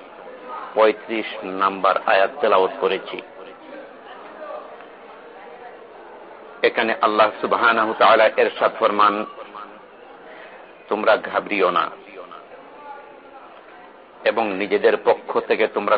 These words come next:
সন্ধির প্রস্তাবও করো না, তোমরাই বিজয়ী হবে। আল্লাহ তোমাদের সাথেই আছেন এবং তিনি তোমাদের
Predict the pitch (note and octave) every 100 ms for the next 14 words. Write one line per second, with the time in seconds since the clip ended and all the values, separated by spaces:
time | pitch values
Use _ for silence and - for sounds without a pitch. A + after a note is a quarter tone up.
0 | - A2+ G#2+ G#2 - A#2 G#2+ A#2 G#2 G2+
1 | F#2+ G2+ F#2 E2 - - G#2 G2 - -
2 | - - - - - - - - - -
3 | - - - - - - C3+ C3+ C#3 C#3+
4 | C3+ A2+ A2+ A#2 A2 E2 - - - A#2+
5 | - - - - G#2+ G2 E2 - - -
6 | - F2+ - - - - - - - -
7 | - - - - G#3+ A3 A3+ D#3 A3 G#3+
8 | G#3+ G#3 - - - - F#3+ - - -
9 | A#2 A#2+ A#2 - A#2 A2+ A#2+ - G#2 -
10 | B2+ B2 - B2+ B2+ A#2+ - - - -
11 | - - - - - B2 A#2 A2 - C3
12 | - A#2 A2+ A2+ G2+